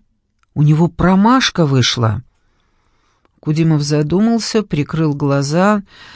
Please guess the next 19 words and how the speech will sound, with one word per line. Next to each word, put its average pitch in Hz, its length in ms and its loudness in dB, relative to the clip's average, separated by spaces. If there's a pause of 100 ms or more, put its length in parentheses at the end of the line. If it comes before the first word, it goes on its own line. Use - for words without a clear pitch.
(220)
От 196 120 -8
жары 208 240 2
гудела 170 360 0
голова. 143 560 0 (400)
Отказывалась 190 720 0
работать. 185 640 -2 (560)
Он 247 140 0
устал 208 360 2
и 175 60 2
хотел 190 320 0
поскорее 175 480 0
выставить 170 440 0
сочинца 185 540 -2
из - 180 -2
комнаты, 156 480 2
но 196 120 0
вместо 214 440 0
этого 220 280 0
сказал: 156 680 0